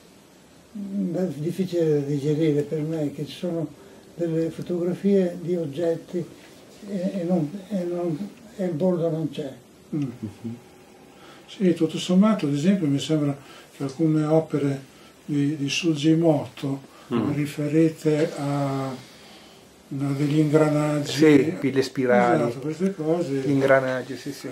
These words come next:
Speaker 2: hanno, hanno queste relazioni, non a caso
Speaker 4: Sì, è vero.
Speaker 2: Sugimoto,
Speaker 4: Anche quelle sono molto
Speaker 2: Sugimoto
Speaker 4: scultoree.
Speaker 2: non è considerato un fotografo, ma è considerato un artista che lavora utilizzando la fotografia.
Speaker 3: Fotografia.
Speaker 4: Sì, che poi cazzate, perché alla fine le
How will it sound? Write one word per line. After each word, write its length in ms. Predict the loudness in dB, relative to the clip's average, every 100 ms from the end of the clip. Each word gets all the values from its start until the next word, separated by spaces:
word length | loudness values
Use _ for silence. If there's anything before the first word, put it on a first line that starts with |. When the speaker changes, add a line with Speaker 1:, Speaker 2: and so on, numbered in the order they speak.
| -12
Speaker 2:
hanno, 260 | -12 -12 -10
hanno 280 | -6 -4 -4
queste 300 | -6 -2 0
relazioni, 640 | 0 0 -2 -2 0 2 0
non 180 | -6 -6
a 60 | -2
caso 460 | 2 2 2 -2 -6 -14
Speaker 4:
Sì, 180 | -2 2
è 60 |
vero. 200 | 2 2
Speaker 2:
Sugimoto, 460 | 2 2 0 2 6
Speaker 4:
Anche 160 | 10 12
quelle 220 | 12 10
sono 160 | 8 6
molto 200 | 6 2
Speaker 2:
Sugimoto 640 | 2 4 10 12 12 12 10
Speaker 4:
scultoree. 360 | 2 0 -2
Speaker 2:
non 200 | -4 0
è 120 | 0
considerato 680 | -2 -4 0 4 4 4 -2
un 60 | -2
fotografo, 760 | -2 0 0 0 0 -2 -4
ma 220 | -4 -2
è 40 | -4
considerato 880 | -4 -6 -2 0 2 0 -4 -8 -16 -18 -20 -20 -10
un 140 | -2 0
artista 760 | 0 0 0 0 -2 0 0
che 160 | 0 -2
lavora 520 | 0 2 2 0 -4 -12
utilizzando 600 | -6 -4 -4 -4 -6 -8
la 40 |
fotografia. 400 | -10 -6 -4 -4
Speaker 3:
Fotografia. 360 | -6 -4 -4 -4 -14 -20 -20 _
Speaker 4:
Sì, 220 | -6 -4
che 140 | -2 -2
poi 180 | -2 -2
cazzate, 480 | -2 -2 -2 -2
perché 260 | -6 -6 -2
alla 140 | -2
fine 240 | 0 -2
le 60 | 0